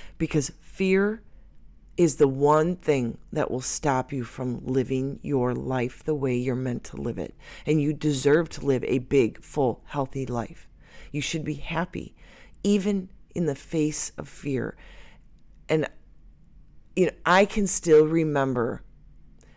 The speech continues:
telling my husband on a daily basis for months, even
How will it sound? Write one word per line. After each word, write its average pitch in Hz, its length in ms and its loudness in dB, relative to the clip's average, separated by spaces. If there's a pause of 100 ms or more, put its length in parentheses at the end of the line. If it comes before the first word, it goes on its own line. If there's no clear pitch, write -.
(280)
telling 165 320 2
my 156 140 0
husband 151 520 -2
on 139 120 -2
a 127 80 -2
daily 143 420 2
basis - 920 -4 (420)
for 151 320 0
months, 139 600 0
even 156 340 0